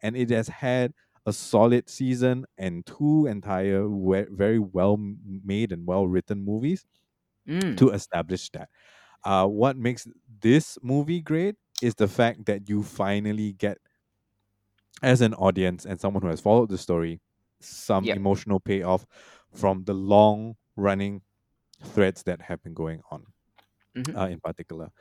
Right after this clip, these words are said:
Speaker 1: Um, I don't wanna spoil it. Uh,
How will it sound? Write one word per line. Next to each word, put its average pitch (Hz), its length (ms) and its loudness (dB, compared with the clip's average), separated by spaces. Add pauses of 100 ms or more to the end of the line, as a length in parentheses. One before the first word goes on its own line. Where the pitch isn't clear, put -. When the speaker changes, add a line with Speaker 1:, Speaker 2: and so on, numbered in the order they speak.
(420)
Speaker 1:
Um, 117 600 2 (760)
I 131 140 6
don't 156 160 6
wanna 190 200 4
spoil 127 440 2
it. 165 140 0 (520)
Uh, 98 600 4